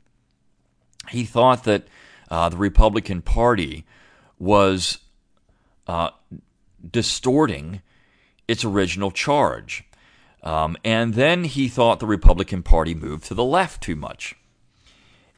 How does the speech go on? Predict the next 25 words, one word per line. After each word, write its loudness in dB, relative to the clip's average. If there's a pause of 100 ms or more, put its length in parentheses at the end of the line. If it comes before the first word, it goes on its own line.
And -2
so, 2 (1500)
uh, -4 (500)
I -4
think -4
that 2
when 0
you -2
think -2
of, 0 (320)
you -14
know, -4
um, -8 (340)
important 0
American 2
thinkers, -6 (140)
uh, -10
just -12
a -12
lot -6
of -10
thinking -6
in -14
that -12
sentence. -10